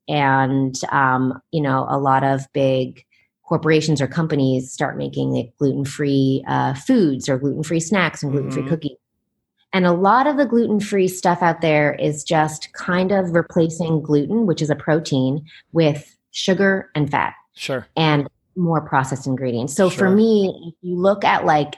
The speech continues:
Speaker 1: a gluten-free muffin that you can buy at, like, a grocery store, a lot of the time it's just, like, full of stuff that you probably don't wanna be eating. If you're, you know, if you're going to the gluten-free road or the gluten-free path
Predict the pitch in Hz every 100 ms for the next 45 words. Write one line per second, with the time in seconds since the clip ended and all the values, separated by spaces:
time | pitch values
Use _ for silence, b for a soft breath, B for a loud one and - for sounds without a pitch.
0 | _ 156 147 147 165 160 160 156 156 147
1 | 143 135 139 165 156 143 147 147 139 131
2 | 123 123 135 135 - 127 120 120 110 175
3 | 196 202 202 - 196 185 185 180 180 B
4 | B B 156 170 180 180 - 165 160 151
5 | 147 160 143 - 139 - _ _ _ -
6 | 165 156 147 - 143 131 131 135 - 135
7 | 135 143 123 127 120 143 127 123 220 220
8 | 220 220 220 - 196 185 185 180 175 165
9 | 156 160 165 165 143 135 135 131 - 143
10 | 147 156 - 147 147 135 131